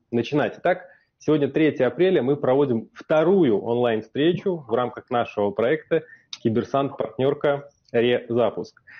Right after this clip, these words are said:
И перед тем, как начать, у меня есть огромная просьба ко всем собравшимся, нас уже почти сто человек. Давайте сделаем так.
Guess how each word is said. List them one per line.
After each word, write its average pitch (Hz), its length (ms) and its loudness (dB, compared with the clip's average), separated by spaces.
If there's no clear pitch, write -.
И 143 200 4
перед 151 280 0
тем, 175 160 0
как 160 180 -2
начать, 175 380 0
у 139 40 2
меня 135 120 2
есть 135 160 -2
огромная 139 600 2
просьба 113 360 -2
ко 120 160 -2
всем 120 260 -2
собравшимся, 127 720 -2
нас 110 220 -2
уже 104 140 -2
почти - 320 -4
сто 127 200 -2
человек. 123 600 -2
Давайте 135 440 0
сделаем 120 440 0
так. 104 360 -2